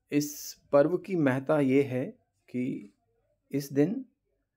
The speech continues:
भगवान विष्णु ने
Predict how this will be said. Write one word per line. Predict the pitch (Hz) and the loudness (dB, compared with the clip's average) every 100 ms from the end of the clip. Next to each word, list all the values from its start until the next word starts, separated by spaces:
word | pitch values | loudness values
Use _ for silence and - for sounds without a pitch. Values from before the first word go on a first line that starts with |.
| _ _ _ _ _ _ _ _ 127 | _ _ _ _ _ _ _ _ -2
भगवान | 117 120 127 135 135 | 0 2 2 2 -2
विष्णु | - _ 123 - 139 143 | -6 _ -18 -4 0 2
ने | 135 139 208 | 2 0 -6